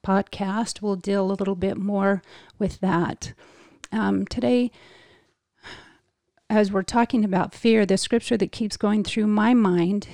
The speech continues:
is the one in Isaiah. You know, we're told over and over throughout the scriptures to fear not. In Isaiah forty-one ten, it says,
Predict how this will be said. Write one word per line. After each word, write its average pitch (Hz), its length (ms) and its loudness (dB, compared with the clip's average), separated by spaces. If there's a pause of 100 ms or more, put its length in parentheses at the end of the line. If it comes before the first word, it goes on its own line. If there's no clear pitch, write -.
(160)
is 202 680 0 (680)
the 220 100 2
one 214 180 2
in 202 140 2
Isaiah. 185 480 -2 (180)
You 233 80 -4
know, 220 120 2
we're 214 140 0
told 240 380 -4
over 214 220 2
and 190 120 0
over 202 240 0
throughout 214 380 0
the 165 80 -4
scriptures - 680 -6 (360)
to 190 140 -2
fear 196 340 -2
not. 190 520 -2 (360)
In 214 120 0
Isaiah 208 340 4
forty-one 208 560 0
ten, 226 520 0 (500)
it 208 160 0
says, 208 460 2